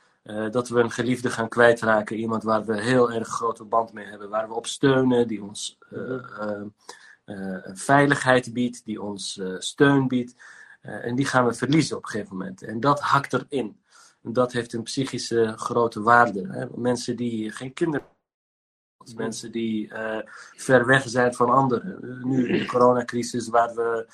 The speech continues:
Speaker 1: niet met onze vrienden samen kunnen zijn, waarin we heel veel beperkingen hebben die, die ons, op onze psyche werken.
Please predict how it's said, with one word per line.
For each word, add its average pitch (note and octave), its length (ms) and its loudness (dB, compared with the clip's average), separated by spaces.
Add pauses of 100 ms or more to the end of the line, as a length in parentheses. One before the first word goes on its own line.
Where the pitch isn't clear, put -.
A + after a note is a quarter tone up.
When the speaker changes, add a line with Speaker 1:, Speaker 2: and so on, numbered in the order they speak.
(280)
Speaker 1:
niet C3 240 -2
met A#2 120 -4
onze A2+ 220 0
vrienden A#2 580 4
samen A#2 320 2
kunnen A2+ 220 -2
zijn, A2 400 0
waarin G#2 320 -4
we G#2+ 300 -2
heel C3 200 -2
veel A#2+ 220 2
beperkingen A#2+ 580 -2
hebben A2+ 260 -8
die, A2 220 -16 (380)
die A2+ 340 -8
ons, B2+ 360 0
op - 140 -16
onze A#2 280 0
psyche - 360 0
werken. C3+ 460 2